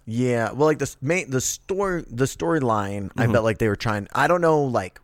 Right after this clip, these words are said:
Speaker 1: writing-wise, like, line per line and conversation-wise,
Speaker 2: Mm-hmm.
Speaker 1: I'm not really sure if that he was trying to say too much necessarily. I just think he's just not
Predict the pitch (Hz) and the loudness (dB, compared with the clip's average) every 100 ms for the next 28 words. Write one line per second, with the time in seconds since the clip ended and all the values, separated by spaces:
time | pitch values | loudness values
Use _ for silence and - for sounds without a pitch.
0 | - 117 110 113 107 101 90 87 87 95 | -4 0 2 2 0 0 -2 -2 -2 -2
1 | 98 101 104 107 - 110 95 95 95 98 | 0 0 0 0 0 -2 -2 -2 -2 -2
2 | 101 92 - - - - 98 90 85 113 | -2 -6 -12 -20 -10 -6 -4 -4 -4 -2
3 | 98 - 104 104 110 107 107 110 113 107 | -2 -2 -2 -2 -2 0 2 2 0 0
4 | 107 110 107 101 - 113 107 95 107 101 | -2 0 0 -2 0 0 0 0 0 2
5 | 101 98 101 87 - 107 98 - 104 95 | 0 -2 -4 -4 -2 -2 -4 -4 -2 -2
6 | 90 - 98 95 95 92 92 92 - - | -2 -4 -4 -2 0 0 -2 -4 -6 -6
7 | 92 - 87 92 95 90 85 85 | -6 -6 -4 -4 -4 -4 -6 -8